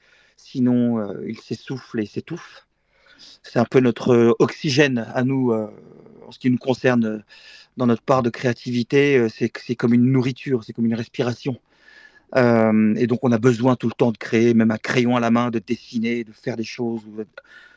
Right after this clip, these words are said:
de lire, de, de, de, de, de construire, de bâtir, de se projeter, des, bref. Et, euh, c'était un petit peu le début des réseaux sociaux, euh, un petit peu le début aussi des chaînes YouTube avec des, des, des, des humoristes, euh,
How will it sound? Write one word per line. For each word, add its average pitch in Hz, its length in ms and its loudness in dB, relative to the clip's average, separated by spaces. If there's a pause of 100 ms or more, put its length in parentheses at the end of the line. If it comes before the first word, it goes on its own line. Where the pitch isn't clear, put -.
(160)
de 120 120 0
lire, 135 640 0
de, 123 160 -4
de, 120 200 -4
de, 117 200 -6
de, 117 200 -8
de 113 120 -10
construire, 131 580 -8
de 123 80 0
bâtir, 120 400 -2
de 117 80 -6
se - 100 -10
projeter, 127 520 -4
des, 117 260 -2
bref. 117 360 -6 (500)
Et, 151 240 4
euh, 117 760 -2 (320)
c'était - 200 -8
un 156 60 -2
petit 151 160 -12
peu 202 120 -2
le 185 60 -2
début 151 260 -8
des 143 100 -2
réseaux 139 240 -4
sociaux, 147 800 -2
euh, 113 440 -2 (360)
un 123 100 -8
petit 135 140 -14
peu 156 100 -8
le 139 80 -4
début 135 280 -6
aussi 135 200 -12
des 131 100 -6
chaînes 139 300 -4
YouTube 139 500 -4
avec 117 200 0
des, 117 180 -4
des, 117 160 -6
des, 120 160 -8
des 110 200 -12
humoristes, 120 640 -6
euh, 110 160 -16